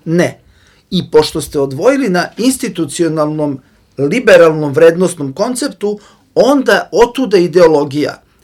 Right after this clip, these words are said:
i netrpeljivost nužno dolaze do svojih krajnjih ishodišta. To nije devijacija, to je ishodište postavke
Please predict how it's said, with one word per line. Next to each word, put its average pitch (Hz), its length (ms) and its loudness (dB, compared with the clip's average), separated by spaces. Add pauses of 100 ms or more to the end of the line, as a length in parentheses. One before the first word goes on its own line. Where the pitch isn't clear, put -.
(160)
i 180 180 0
netrpeljivost 160 1120 -2 (440)
nužno 175 880 2
dolaze 175 600 4
do 156 140 -4
svojih 165 400 -2
krajnjih 165 520 0
ishodišta. 135 680 -6 (300)
To 170 180 0
nije 220 340 0
devijacija, 165 840 2 (320)
to 185 140 0
je 190 320 4 (140)
ishodište 214 840 0
postavke 185 840 -4